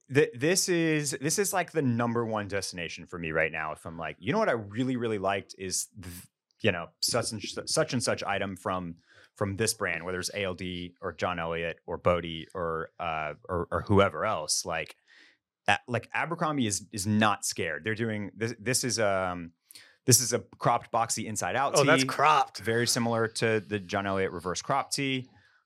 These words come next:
Speaker 1: Um, I, I mean, like, there's so many just kinda, like, dupes here. That, that was a big, that, the big, you know, Gen Z and millennial buzzword
Speaker 2: I mean, that shirt's giving pottery,
Speaker 1: over
Speaker 2: like,
Speaker 1: the course
Speaker 2: crazy.
Speaker 1: of twenty twenty-three.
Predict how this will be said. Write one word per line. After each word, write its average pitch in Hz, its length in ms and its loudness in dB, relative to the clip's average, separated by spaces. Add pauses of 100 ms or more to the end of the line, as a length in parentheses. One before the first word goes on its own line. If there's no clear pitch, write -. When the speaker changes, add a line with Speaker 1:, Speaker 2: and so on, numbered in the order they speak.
(120)
Speaker 1:
Um, 98 580 2
I, 110 200 -2
I 117 60 -2
mean, 113 200 0
like, 107 160 -2
there's 110 220 -2
so 127 440 2
many 92 560 -4 (160)
just 92 220 -4
kinda, 98 180 -2
like, 85 320 -6
dupes - 380 2
here. 85 340 -2
That, 90 260 -6
that 92 180 -2
was 90 120 -4
a 90 60 -4
big, 82 200 -6 (120)
that, 87 340 2
the 92 100 -12
big, 90 300 -2
you 101 60 -2
know, 80 160 0 (120)
Gen 87 200 4
Z 85 200 4
and 80 120 0
millennial 82 320 0
buzzword 85 480 0
Speaker 2:
I 147 40 2
mean, 135 100 4
that 139 180 4
shirt's 143 220 -2
giving 120 200 -4
pottery, 120 480 0
Speaker 1:
over 98 140 2
Speaker 2:
like, 95 60 -2
Speaker 1:
the - 40 -4
course 127 200 2
Speaker 2:
crazy. 127 100 2
Speaker 1:
of 127 60 0
twenty 90 180 -2
twenty-three. 117 680 -2